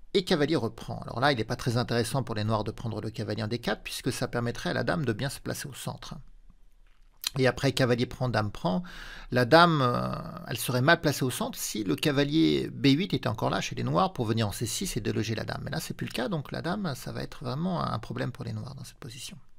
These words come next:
C'est pourquoi les noirs ne doivent pas prendre le cavalier en D quatre, et dans la partie, ils ont joué G six, hein, ils mettent le fou en fianchetto, c'est-à-dire mettre le fou sur, euh, la... en G sept, ici sur la plus grande diagonale noire de l'échiquier. Les blancs jouent cavalier C trois,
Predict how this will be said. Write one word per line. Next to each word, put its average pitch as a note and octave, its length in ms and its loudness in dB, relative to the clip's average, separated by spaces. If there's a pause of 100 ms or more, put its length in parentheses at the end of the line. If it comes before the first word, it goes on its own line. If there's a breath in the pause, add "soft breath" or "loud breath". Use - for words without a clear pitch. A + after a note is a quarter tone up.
(720 loud breath)
C'est - 140 2
pourquoi F#3+ 320 4
les C#3 100 6
noirs C#3 200 6
ne A#2 60 2
doivent A2 240 0
pas B2 140 4
prendre A#2 320 -6
le B2 80 -10
cavalier A#2 240 -6
en G#2+ 80 -4
D - 100 -8
quatre, - 380 0
et - 20 -4
dans A#2 80 -2
la G#2 100 -4
partie, - 300 -4
ils D#3 160 0
ont C3+ 60 4
joué D3 180 6
G G#2+ 160 4
six, - 420 -2
hein, B2 160 -2
ils A2 100 -4
mettent A2+ 240 -2
le C3 40 -6
fou - 220 -4
en A2 80 0
fianchetto, D#3+ 840 0 (600 loud breath)
c'est-à-dire A2+ 280 -2
mettre A#2+ 280 2
le A2+ 80 4
fou - 160 -2
sur, A2 400 -4
euh, - 180 -4
la... - 140 -8 (260)
en A#2 160 -2
G A2+ 140 2
sept, E3 260 0
ici D3+ 220 -2
sur - 160 -2
la G#2 80 0
plus - 160 -2
grande C#3 260 2
diagonale A2+ 400 2
noire B2+ 280 4
de A2+ 100 -2
l'échiquier. - 520 -8 (280)
Les A2+ 120 2
blancs A2+ 220 4
jouent A2 140 -2
cavalier F#2 260 -4
C - 160 -8
trois, C4+ 600 0